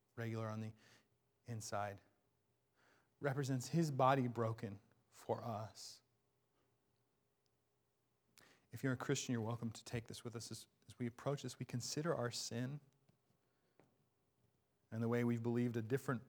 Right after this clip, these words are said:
reality than the reality of this cross, and we've sinned, and we've turned, and we've rebelled against God, or we've hurt other people, or whatever we've done.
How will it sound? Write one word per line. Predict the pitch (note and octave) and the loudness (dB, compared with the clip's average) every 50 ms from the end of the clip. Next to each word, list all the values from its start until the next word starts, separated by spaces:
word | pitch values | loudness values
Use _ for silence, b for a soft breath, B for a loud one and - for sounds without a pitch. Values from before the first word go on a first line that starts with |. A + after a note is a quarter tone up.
| - - - | -14 -6 -2
reality | B2 B2 A#2 A2+ A2+ A#2 A2+ A2+ A2 A2+ G#2+ G#2 - - _ - | 0 2 2 2 2 2 2 0 0 -2 -4 -4 -8 -12 _ -8
than | A#2+ G#2+ - | -8 -6 -4
the | - | -4
reality | C3 B2 B2 A#2 A2+ A#2 A#2+ A#2 A#2 | -2 0 2 4 4 4 4 2 0
of | G2+ | -2
this | G#2+ A2 - | -4 -6 -6
cross, | - - - A2 A2 A2 - - | -4 -2 0 2 2 0 0 -2
and | A2 | -4
we've | G#2+ G#2+ G#2+ | -4 -2 -2
sinned, | - - - C3+ C3 B2 A#2+ | -2 0 2 2 2 2 2
and | A#2+ A2+ | 0 0
we've | A2 A2 A2+ | -2 -4 -6
turned, | - - C3 B2 A#2 | -6 -6 -4 -4 -4
and | - - - - - - - A#2+ A#2 | -6 -10 -16 -16 -16 -10 -4 0 0
we've | A2 | 0
rebelled | A2+ A2+ C3 D3 D3+ D3+ | 2 6 10 10 10 10
against | C3+ C3+ B2+ A#2 - - | 10 6 2 0 0 2
God, | C3 A#2+ A#2+ A#2+ A2+ | 2 4 4 4 4
or | A2+ | 2
we've | A2+ A2+ A2 - | 0 -2 -2 2
hurt | - D#3 D3+ D3+ | 8 10 10 10
other | C3 B2+ B2 | 10 6 4
people, | - - B2 - A#2 A#2 | -2 -4 -6 -4 -4 -2
or | |
whatever | A#2+ C3 C#3+ D#3 E3+ E3 | 2 8 10 10 12 12
we've | E3 D#3+ C#3+ C3 | 12 10 8 8
done. | C#3 C3 B2+ | 6 4 4